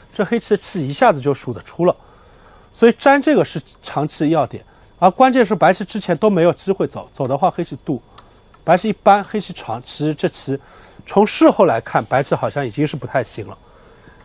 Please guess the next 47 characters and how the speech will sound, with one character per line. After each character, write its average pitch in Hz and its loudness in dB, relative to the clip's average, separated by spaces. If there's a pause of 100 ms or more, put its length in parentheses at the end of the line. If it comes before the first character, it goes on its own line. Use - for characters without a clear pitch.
(220)
实 - -18
际 196 4
上 220 8
白 185 2
棋 - -10
继 - -8
续 170 -10
贴， 175 2 (1500)
黑 143 -6
棋 143 -4
走 104 -8
这 120 -10
个， 104 -16 (1400)
白 135 -6
棋 135 -6
走 110 -12
这 - -8
个。 117 -14 (1040)
其 - -12
实 240 4
像 320 6
这 359 6
个 269 8
时 - -4
候 151 2
我 127 0
才 143 -2
看 151 -4
清， 151 -4
我 127 -2
意 202 0
外 254 6
的 143 0 (360)
就 226 0
在 220 4 (220)
一 202 -2
个 226 6
莫 262 6
名 262 4
其 - -6
妙 262 6
的 202 2
一 127 -2
个 143 0
情 - -4
况 151 0
中， 139 -4